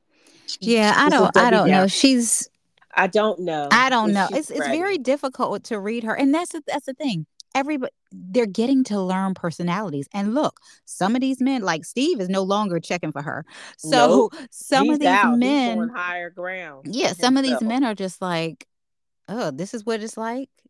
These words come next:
Speaker 2: Okay." Uh, I'm, I'm seeing her in a different light, you know, and I, I really,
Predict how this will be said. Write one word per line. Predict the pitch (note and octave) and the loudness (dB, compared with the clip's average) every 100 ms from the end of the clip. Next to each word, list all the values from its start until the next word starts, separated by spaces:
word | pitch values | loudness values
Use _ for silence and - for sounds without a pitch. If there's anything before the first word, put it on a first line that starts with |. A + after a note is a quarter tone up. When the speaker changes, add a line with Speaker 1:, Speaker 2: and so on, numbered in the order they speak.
| _ _ | _ _
Speaker 2:
Okay." | E3 G3 A#3+ G3+ C#3+ - F3 - _ _ - | -6 -4 -4 -4 -4 -6 -12 -16 _ _ -14
Uh, | F3+ A3+ F#3+ | -8 -6 -4
I'm, | F#3+ F#3 | -6 -2
I'm | G#3+ | -4
seeing | G#3+ - C4 B3 | -4 -4 0 0
her | G#3+ F3+ | 0 -2
in | - | -2
a | E3 | -4
different | E3 E3 C#3 | -4 -6 -6
light, | D#3+ C#3 - _ _ _ _ _ _ | -6 -6 -8 _ _ _ _ _ _
you | G#3 | 0
know, | G3+ F#3 E3+ - | 4 4 4 0
and | F#3 F#3+ F#3 F3 E3+ F3 - _ _ _ _ _ _ _ - | -4 -2 -2 -4 -6 -8 -14 _ _ _ _ _ _ _ -12
I, | C4 - | -10 -8
I | C#4 | -6
really, | C4+ A#3+ D#4 G4+ G#4+ | -4 -2 -2 0 0